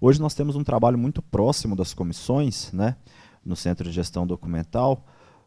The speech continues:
com orientação técnica pra classificação, pra garantir que, que aquilo que tá sendo, é, aquele trabalho de tratamento técnico que tá sendo executado, que é um trabalho muito semelhante ao que o André,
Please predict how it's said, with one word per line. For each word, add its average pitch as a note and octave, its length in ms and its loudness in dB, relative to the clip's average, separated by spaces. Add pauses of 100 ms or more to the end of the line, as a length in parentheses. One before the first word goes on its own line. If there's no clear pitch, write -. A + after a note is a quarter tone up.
(640)
com D#3+ 120 4
orientação D#3+ 540 4
técnica C3 600 0
pra G2+ 140 0
classificação, A#2 1200 0 (420)
pra F#2 800 2 (500)
garantir B2 760 0 (160)
que, F2+ 460 -4 (360)
que - 120 -4
aquilo B2 400 0
que G#2+ 100 -6
tá F#2 140 -2
sendo, F#2 600 0 (640)
é, E2+ 300 0
aquele A2 220 0
trabalho A2+ 400 4
de A2+ 100 -2
tratamento G2 500 0
técnico F2+ 480 -2
que - 80 -20
tá F#2+ 100 -2
sendo G2 220 -2
executado, F#2+ 640 -2
que - 80 -6
é F#2+ 40 -2
um G2 60 -4
trabalho F#2+ 420 4
muito A#2+ 280 -6
semelhante G2+ 580 -2
ao F#2+ 60 -6
que G2+ 260 -10 (260)
o G#2 100 6
André, G2+ 260 6